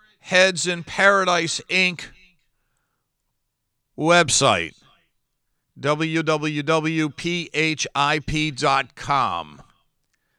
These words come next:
and you go to about Parrot Heads in Paradise, the purpose of this organization is to promote the international network of Parrot Head Clubs as a humanitarian group sharing information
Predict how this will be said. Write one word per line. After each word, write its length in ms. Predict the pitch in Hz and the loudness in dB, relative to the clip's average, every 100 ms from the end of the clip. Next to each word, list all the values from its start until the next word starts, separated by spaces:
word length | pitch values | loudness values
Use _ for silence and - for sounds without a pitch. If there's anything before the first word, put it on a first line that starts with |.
| _ _ _ _ _ 113 | _ _ _ _ _ -8
and 160 | 151 | -4
you 100 | 170 | -2
go 240 | 165 208 220 | 0 2 2
to 120 | 214 | 2
about 540 | 190 185 202 190 147 _ _ _ _ _ _ _ _ _ _ _ _ _ _ _ | 0 0 2 0 -2 _ _ _ _ _ _ _ _ _ _ _ _ _ _ _
Parrot 300 | 175 180 175 | 2 2 4
Heads 320 | 180 175 139 | 2 2 0
in 140 | 156 156 | -6 -6
Paradise, 680 | 165 185 170 147 127 127 - | 0 2 2 2 0 -2 -6
the 120 | 160 | -8
purpose 540 | - 208 220 233 208 | 0 2 2 0 -2
of 120 | 202 | -2
this 220 | 180 190 196 | 0 0 0
organization 800 | 190 175 165 147 156 151 160 | -2 -4 -4 -2 -2 -2 -4
is 120 | 156 - | -6 -4
to 140 | 156 | -6
promote 640 | 123 147 151 160 185 190 - | -4 -4 -2 4 6 4 0
the 160 | 151 | -2
international 640 | 165 202 202 196 175 170 165 | 0 0 -2 -2 -4 -4 -6
network 640 | 170 180 151 156 147 139 - - - | 0 0 2 0 0 -2 -10 -20 -4
of 220 | - - | -4 -4
Parrot 360 | - 185 208 196 | -2 2 2 2
Head 240 | 185 180 | 0 -2
Clubs 460 | - 170 151 151 139 | -4 2 2 2 0
as 220 | 147 139 | 0 2
a 100 | 143 | 0
humanitarian 1200 | 123 160 156 160 185 202 - 202 185 180 170 175 | 2 0 0 -2 -2 -2 -4 -2 0 0 -2 -4
group 380 | 147 175 170 160 | -2 2 2 2
sharing 400 | - 170 165 160 | -2 0 0 0
information 920 | 147 196 190 202 180 170 - 170 160 | 0 0 0 0 0 0 0 -2 -4